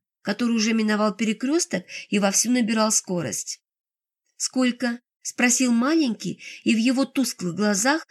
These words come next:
забрежило некоторое оживление. «А сколько надо?» —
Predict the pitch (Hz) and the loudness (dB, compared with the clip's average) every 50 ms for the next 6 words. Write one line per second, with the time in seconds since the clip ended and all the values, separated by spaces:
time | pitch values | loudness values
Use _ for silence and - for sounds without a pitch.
0 | - - - - 214 220 190 185 220 226 220 202 202 208 202 196 208 233 247 240 | -20 -20 -10 -4 0 0 0 2 2 2 2 2 2 2 2 2 0 0 -2 -4
1 | 226 - 254 240 240 220 220 226 202 202 202 190 170 156 151 143 135 - 180 _ | -4 -2 -2 0 0 0 0 0 0 -2 -2 -2 -2 -2 -4 -6 -6 -8 -12 _
2 | _ _ _ _ _ _ _ _ - - 202 208 - - 277 262 - 302 294 269 | _ _ _ _ _ _ _ _ -6 -2 0 0 2 2 0 0 2 2 2 2
3 | 269 269 254 214 175 160 143 - 180 | 4 2 2 0 0 -4 -6 -6 -8